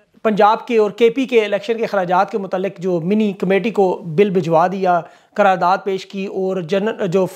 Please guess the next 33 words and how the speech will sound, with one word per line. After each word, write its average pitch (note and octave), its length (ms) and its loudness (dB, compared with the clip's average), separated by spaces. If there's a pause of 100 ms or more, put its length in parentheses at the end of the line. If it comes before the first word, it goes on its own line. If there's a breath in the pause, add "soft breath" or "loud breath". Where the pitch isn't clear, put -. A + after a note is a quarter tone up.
काजी G#3 360 2 (260 soft breath)
फायज A#3 440 2
ईसा C4+ 260 2
साहब C4+ 180 2
का B3+ 120 -4
जो A3 100 -4
केस A#3 320 0
इस G#3 140 -10
वक्त F3+ 180 -10
चल A#3+ 200 2
रहा C4+ 140 2
है G3 80 0
सुप्रीम G3 380 -10
कोर्ट F#3 260 -6
के G3 80 -6
अंदर, G3+ 320 0 (360 loud breath)
उस D#4 120 2
पर D4 220 0
फैसला B3 540 0
महफूज G#3+ 580 -6
हो G3 100 -2
गया। F3+ 280 -2 (380 soft breath)
जो G3+ 160 2
क्रिएटिव A#3 520 0
रिव्यू G3 260 -4
पिटीशन G3+ 440 -6
यानी F3 180 -6
नज़र G3+ 240 0
षानी A3+ 320 -2
के A#3+ 80 -8
ऊपर C#4 320 0
नज़र F#3 260 -4
षानी, C#3 320 -14